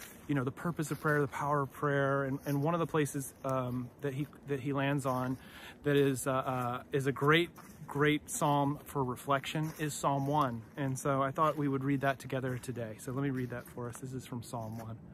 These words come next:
"Blessed is the man who walks not in the counsel of the wicked, nor stands in the way of sinners, nor sits in the seat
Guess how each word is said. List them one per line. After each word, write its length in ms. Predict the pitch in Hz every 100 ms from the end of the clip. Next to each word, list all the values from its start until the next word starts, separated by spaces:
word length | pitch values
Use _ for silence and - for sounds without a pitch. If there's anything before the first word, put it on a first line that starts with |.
| - - - - - - - - - -
"Blessed 280 | 170 180 -
is 120 | 175
the 100 | 160
man 440 | 160 139 139 139 127 - - - -
who 100 | 165
walks 340 | 160 143 131 165
not 300 | 151 147 160
in 80 | 143
the 80 |
counsel 640 | 139 - 131 135 147 135 135 -
of 180 | - 120
the 80 | 131
wicked, 360 | 117 - - - - - - - - -
nor 140 | 135 127
stands 500 | - 151 147 151 143
in 80 | 139
the 80 |
way 240 | 127 131 135
of 100 | 127
sinners, 640 | - 139 135 131 131 - - - - - - - - - 143
nor 200 | 151 139
sits 460 | - 175 170 - -
in 160 | 135
the 100 | 131
seat 420 | 120 - 156 156